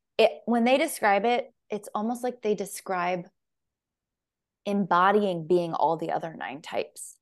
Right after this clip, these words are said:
They feel, not just in their hearts, like, they can get the mind and the heart and the body. They, they really understand,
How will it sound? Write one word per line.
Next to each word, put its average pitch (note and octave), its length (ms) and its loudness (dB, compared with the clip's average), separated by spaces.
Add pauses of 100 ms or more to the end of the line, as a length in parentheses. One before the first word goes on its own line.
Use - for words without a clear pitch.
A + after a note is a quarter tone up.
They G#3 160 4
feel, A3 840 0 (440)
not G#3 240 -2
just A#3+ 180 -8
in A3 80 -4
their G3+ 100 0
hearts, - 480 0
like, G3+ 200 -2
they G3 100 2
can G#3 160 -6
get G3 140 -2
the F#3 80 -2
mind F#3+ 640 -2
and G#3 140 -8
the A3 60 -10
heart G3 320 -2
and G3 140 -4
the F#3+ 60 -6
body. F3 460 0
They, F3+ 220 -4 (640)
they G3+ 100 0
really A#3+ 1000 4
understand, G#3 1120 -2